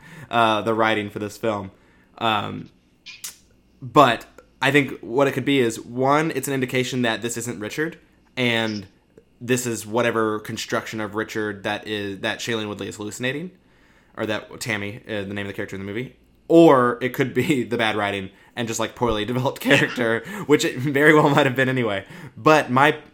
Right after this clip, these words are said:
there, like, there's, like, several lines where I think we, you mentioned one already, where, like, "I wish that you had never met me so that you wouldn't be in this situation." Like, I don't think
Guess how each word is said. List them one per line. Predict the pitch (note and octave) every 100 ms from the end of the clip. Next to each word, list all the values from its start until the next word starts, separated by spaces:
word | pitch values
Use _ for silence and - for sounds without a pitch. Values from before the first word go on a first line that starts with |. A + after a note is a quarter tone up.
| C3
there, | D3 D3+
like, | B2 C3+
there's, | D#3 D3+
like, | C3+ -
several | D3+ C#3+
lines | C3 B2
where | A#2+ A2+ -
I | B2+
think | B2+ A#2+
we, | B2
you | B2 B2
mentioned | C3 B2
one | A#2 A2
already, | A2
where, | G#2+
like, | G#2 G#2
"I | A#2
wish | A2+ A#2+ -
that | A#2+
you | G#2+ A2 G#2+ - _ _ _ _ _ _ _
had | - C3
never | A#2+ B2 A2+
met | G#2+ A2 G#2+
me | G#2 G2 F#2+ F#2 _ _
so | - B2
that |
you | A#2
wouldn't | A#2 A2 G#2+
be |
in | G#2+
this | G2+
situation." | G2 A2 G#2 A#2
Like, | C3
I | F3+
don't | E3
think | - C3 A#2+ -